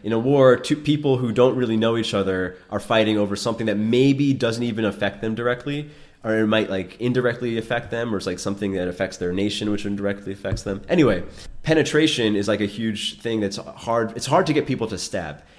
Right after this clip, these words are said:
And even, uh, there's even stories about in the Civil War and that whole era, even the Napoleonic era,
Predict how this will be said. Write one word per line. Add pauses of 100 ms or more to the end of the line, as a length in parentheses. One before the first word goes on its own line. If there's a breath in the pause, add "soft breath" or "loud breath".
And
even,
uh,
there's
even
stories
about
in
the
Civil
War
and
that
whole
era,
even
the
Napoleonic
era,